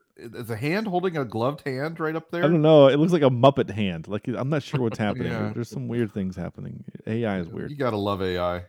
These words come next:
Speaker 1: Yeah.
Speaker 2: It's funny. Uh, go do those things as I suggested, uh, and help us out. I appreciate it. And, um, also, if you're listening to us on Good Pods, that's cool. I got an email from Good Pods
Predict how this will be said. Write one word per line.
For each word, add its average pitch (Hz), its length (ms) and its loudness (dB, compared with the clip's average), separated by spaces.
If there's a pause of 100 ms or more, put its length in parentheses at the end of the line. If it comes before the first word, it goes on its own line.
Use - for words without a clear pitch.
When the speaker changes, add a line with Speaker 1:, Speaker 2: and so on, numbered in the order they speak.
Speaker 1:
Yeah. 92 160 -12 (160)
Speaker 2:
It's - 220 -14
funny. 80 320 -14 (800)
Uh, 113 440 4 (400)
go 170 180 10
do 160 160 8
those 139 200 8
things 117 280 0
as 101 140 -2
I 98 80 2
suggested, 90 680 -10 (240)
uh, 90 260 -6
and 98 120 -12
help 98 220 -10
us 92 140 -14
out. 85 300 -8
I 92 60 -6
appreciate 87 460 -8
it. 92 120 -12 (100)
And, 98 320 -4
um, 98 440 0 (260)
also, 233 380 6
if 175 200 4
you're 180 120 6
listening 220 340 -2
to 180 180 2
us 156 180 -2
on 127 240 2
Good 113 340 2
Pods, 73 400 -4
that's - 220 -6
cool. 104 260 -6
I 110 140 0
got 139 220 2
an 110 300 -4
email 120 600 0
from 107 260 -4
Good 123 300 -4
Pods 85 480 -6